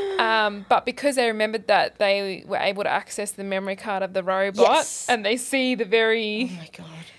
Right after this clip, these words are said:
Speaker 1: emotional talks
Speaker 2: Oh, I
Speaker 1: from
Speaker 2: loved it.
Speaker 1: Charles to the robot.
Speaker 2: <laughs>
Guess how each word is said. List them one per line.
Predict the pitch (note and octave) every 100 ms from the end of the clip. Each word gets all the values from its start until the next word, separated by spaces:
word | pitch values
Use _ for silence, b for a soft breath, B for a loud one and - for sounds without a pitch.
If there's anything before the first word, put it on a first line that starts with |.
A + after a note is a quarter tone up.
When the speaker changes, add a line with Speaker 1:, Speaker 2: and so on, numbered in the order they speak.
| b -
Speaker 1:
emotional | A#3+ A#3+ B3 C4+ D#4 C4 A#3 B3
talks | - C#4 A3+ G#3
Speaker 2:
Oh, | G#3+ A3 A3
I | G#3+
Speaker 1:
from | G#3
Speaker 2:
loved | G3+ F#3
it. |
Speaker 1:
Charles | C4 A3+ C4+ -
to | D4+
the | A#3+
robot. | A#3 A#3+ C4+ F4+ C4 G4+ C4 -
Speaker 2:
<laughs> | F4